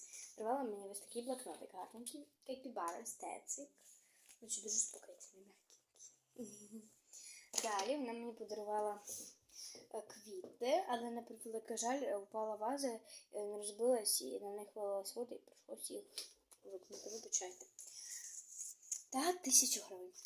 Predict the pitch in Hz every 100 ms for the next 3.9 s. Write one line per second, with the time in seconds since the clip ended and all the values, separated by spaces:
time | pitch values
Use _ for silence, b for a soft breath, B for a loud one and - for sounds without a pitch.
0 | - 196 - 190 - 208 185 165 180 -
1 | 226 220 196 190 180 - 180 185 - -
2 | 196 220 - 190 196 185 - - 185 196
3 | 208 220 - - 214 202 202 220 302